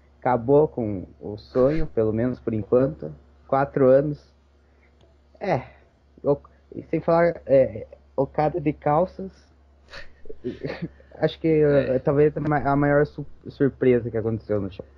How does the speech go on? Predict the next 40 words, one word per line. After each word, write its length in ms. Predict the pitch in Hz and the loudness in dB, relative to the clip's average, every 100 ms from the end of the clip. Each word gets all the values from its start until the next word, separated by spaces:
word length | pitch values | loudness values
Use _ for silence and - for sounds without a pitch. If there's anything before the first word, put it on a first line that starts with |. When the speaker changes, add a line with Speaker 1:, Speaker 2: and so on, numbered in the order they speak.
| - - | -18 -8
Speaker 2:
É, 200 | 294 262 | -6 -6
sabe, 420 | - 233 214 - | -8 -6 -6 -10
<clears throat> 340 | - 180 185 151 | -8 -4 -2 0
essas 300 | 143 - 147 | -2 -4 -10
calças 540 | - 156 175 190 170 | 0 0 2 -4 -6
eu, 480 | 170 170 156 131 120 120 - - - - | -4 -2 -2 -2 -4 -10 -16 -16 -18 -20
durante 600 | 139 147 151 175 208 185 | -10 -4 0 0 -4 -6
o, 260 | 170 143 123 | -4 -2 0
a 120 | 123 | 0
match, 380 | 120 120 147 147 156 135 - | 0 0 -2 -2 -8 -8 -12
tipo, 240 | - - | -18 -4
elas 200 | 123 123 | -2 -2
não 60 | 135 | -4
me 100 | 139 | -10
distraíram 500 | 127 - 131 120 107 | -10 -2 0 0 -4
tanto 400 | 87 - 117 120 | -8 -8 -8 -8
assim, 420 | 101 - 101 120 | -12 -12 -10 -8
eu 60 | 104 | -6
não 120 | 101 | -6
achei 260 | 98 - 110 | -6 -8 -10
tão 320 | - 104 113 | -6 -6 -6
terrível. 600 | 107 110 85 110 110 87 _ _ _ _ _ - | -8 -10 -8 -10 -10 -12 _ _ _ _ _ -8
Mas, 440 | 107 110 110 104 | -2 0 -2 -6
é, 240 | 117 113 107 | -2 0 0
depois 380 | 120 - 139 | -4 -2 -4
quando 160 | - 147 | -4 -6
eles 160 | 143 - | -6 -8
postaram 720 | - 127 - 120 117 113 110 | -8 -8 -6 -2 -2 0 0
a, 520 | 98 87 80 - - _ _ _ - | 0 -2 -6 -10 -16 _ _ _ -20
tipo, 200 | - 117 | -14 -10
no 120 | 113 | -6
dia 160 | 113 | -6
seguinte 400 | 120 107 110 120 | -6 -6 -10 -8
a 40 | 101 | -8
foto 320 | - 113 110 | 0 0 0
dele 180 | 107 113 | -10 -4
fazendo 340 | 117 107 110 | -4 -4 -4
o 60 | 110 | -2
Rainmaker 500 | 107 107 107 104 95 | -2 -2 -6 -8 -12
Pose 560 | - 98 135 117 - | -8 -8 -6 -8 -14